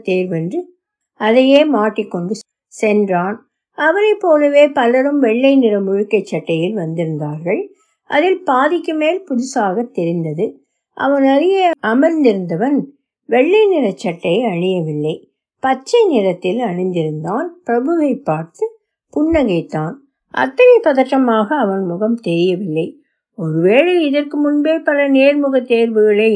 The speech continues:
சந்தித்திருப்பானோ என்று தோன்றியது. ஆனால் மற்றவர்களெல்லாம் கொஞ்சம் பதற்றத்துடன் காணப்பட்டனர்.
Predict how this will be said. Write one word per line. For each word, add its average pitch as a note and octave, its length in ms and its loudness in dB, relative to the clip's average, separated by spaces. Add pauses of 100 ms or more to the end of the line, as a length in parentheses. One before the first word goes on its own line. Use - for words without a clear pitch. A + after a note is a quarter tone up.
(440)
சந்தித்திருப்பானோ G3+ 1120 0 (520)
என்று D#4 320 0
தோன்றியது. G#3 680 0 (480)
ஆனால் E4 380 4
மற்றவர்களெல்லாம் D#4 1120 0
கொஞ்சம் A#3+ 380 -2
பதற்றத்துடன் G#3+ 840 -2
காணப்பட்டனர். F3 880 -6